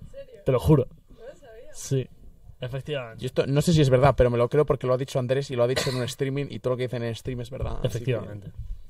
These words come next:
Speaker 1: se convierte en verdad.
Speaker 3: a-, ahora es verdad.
Speaker 2: Bueno, ha, ha pasado, ha, ha, no sé, ¿ha pasado algo más?
Speaker 3: ¿Ha
Speaker 2: Bueno,
Speaker 3: pasado algo más?
Speaker 2: o sea, porque este es un país que está en la mierda.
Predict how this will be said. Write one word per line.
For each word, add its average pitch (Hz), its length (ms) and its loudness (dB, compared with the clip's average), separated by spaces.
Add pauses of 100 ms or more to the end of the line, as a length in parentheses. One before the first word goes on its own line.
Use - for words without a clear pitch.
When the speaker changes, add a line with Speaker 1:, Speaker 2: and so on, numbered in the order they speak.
(200)
Speaker 1:
se 247 80 -20
convierte - 280 -20
en - 40 -20 (340)
verdad. 120 120 -10
Speaker 3:
a-, 117 120 -2
ahora 131 280 2
es 156 80 -2
verdad. 113 240 -2 (200)
Speaker 2:
Bueno, 175 180 -2
ha, 170 500 -4
ha - 40 2
pasado, 220 420 12
ha, 160 160 -2 (160)
ha, - 120 -14 (140)
no 170 120 0
sé, 190 140 8
¿ha 170 80 8
pasado 196 220 0
algo 196 140 -6
más? - 380 -14
Speaker 3:
¿Ha - 200 -20
Speaker 2:
Bueno, 131 220 -2
Speaker 3:
pasado 131 160 -4
algo 220 120 -10
más? 135 280 -10
Speaker 2:
o 151 40 -16
sea, 123 240 -8
porque 117 200 -10
este - 120 -14
es - 80 -14
un 180 80 0
país 180 180 6
que 185 60 -2
está 170 160 0
en 180 60 -2
la 143 80 -2
mierda. 107 320 -4